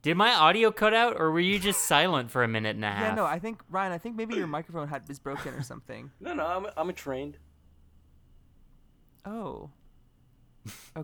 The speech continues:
Speaker 1: You're a
Speaker 2: Okay.
Speaker 1: train?
Speaker 3: I don't know what I was gonna say after that, so I didn't wanna finish it.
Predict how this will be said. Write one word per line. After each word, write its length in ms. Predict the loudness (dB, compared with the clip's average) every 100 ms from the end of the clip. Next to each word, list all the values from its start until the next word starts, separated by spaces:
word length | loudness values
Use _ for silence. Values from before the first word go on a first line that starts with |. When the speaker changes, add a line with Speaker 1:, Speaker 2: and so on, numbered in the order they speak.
| -8
Speaker 1:
You're 280 | -2 2 2
a 20 |
Speaker 2:
Okay. 20 | 0
Speaker 1:
train? 520 | 0 2 0 -2 -8 -12 -20 -20 -20 _ _ _ -6
Speaker 3:
I 200 | -4 -2
don't 180 | -2 -2
know 120 | 0
what 120 | 0
I 60 | 0
was 100 | -2
gonna 160 | -8
say 240 | -6 -4 -2
after 240 | -4 -6
that, 160 | -12 -10
so 120 | -10
I 40 |
didn't 140 | -10 -10
wanna 180 | -12 -12
finish 360 | -16 -20 -20
it. 180 | -20 -20